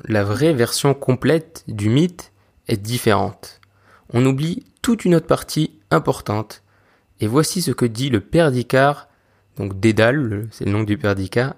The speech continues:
à Icare avant qu'il parte. « Mon fils, écoute les sages conseils de ton père afin de mener au mieux notre évasion. Lorsque tu seras transporté par les airs, surtout, ne t'avise pas de prendre trop d'altitude.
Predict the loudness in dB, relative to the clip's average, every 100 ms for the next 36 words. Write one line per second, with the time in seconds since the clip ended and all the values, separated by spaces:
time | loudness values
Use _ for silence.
0 | -2 0 2 2 2 2 0 -2 -6 -8
1 | -10 -12 -20 _ _ _ _ _ _ 2
2 | 2 2 -8 -10 -12 _ _ _ _ _
3 | _ -2 -2 2 0 2 2 2 2 2
4 | 0 -2 0 -2 0 -2 0 0 0 -2
5 | -4 -2 0 2 2 2 2 2 2 4
6 | 2 2 -2 0 2 0 -4 -8 _ _
7 | _ _ _ _ _ _ -4 -4 0 0
8 | 0 0 2 2 0 -2 -2 -4 -2 0
9 | 2 2 2 2 0 -2 -12 _ _ _
10 | -12 -2 0 0 -4 -6 -6 _ _ -2
11 | 2 0 0 -6 0 0 2 -2 -4 -2
12 | -2 -2 -10 _ _ _ _ _ _ _
13 | -6 -2 0 2 0 -6 -10 -12 -12